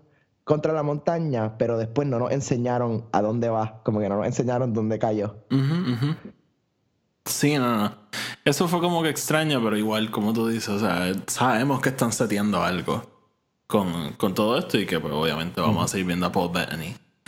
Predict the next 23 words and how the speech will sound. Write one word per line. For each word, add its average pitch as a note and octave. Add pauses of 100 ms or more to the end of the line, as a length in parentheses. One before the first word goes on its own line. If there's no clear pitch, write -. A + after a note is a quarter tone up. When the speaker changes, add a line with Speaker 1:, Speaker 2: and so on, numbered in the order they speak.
Speaker 2:
So, C3+
eh, C#3+
vamos D3
a F3
hablar F#3
del F#3+
traje, C#3+
que G2+
lo G#2
mencionaste. A2
A G2+
mí A#2+
personalmente A2+
me G2+
encantó. F#2
Eh, E2
se -
veía E2+
Speaker 1:
Ujú. -
Speaker 2:
súper E2
épico. D#2+ (600)
Eh, E2+ (1040)
sí. -